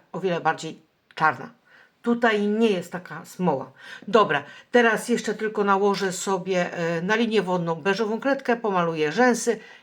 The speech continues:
i wracam. Będziemy mówić na temat. Ok, makijaż zrobiony, tak to wygląda.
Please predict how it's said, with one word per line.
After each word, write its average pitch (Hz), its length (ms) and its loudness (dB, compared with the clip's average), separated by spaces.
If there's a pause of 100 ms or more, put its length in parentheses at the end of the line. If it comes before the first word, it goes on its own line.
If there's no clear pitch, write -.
(140)
i 220 100 0
wracam. 190 460 0 (260)
Będziemy 156 500 -6
mówić - 340 -10
na 131 120 -16
temat. - 400 -18 (1500)
Ok, 247 180 2 (300)
makijaż 196 480 0
zrobiony, 160 580 -2
tak 185 240 -2
to 151 140 -14
wygląda. 143 840 -2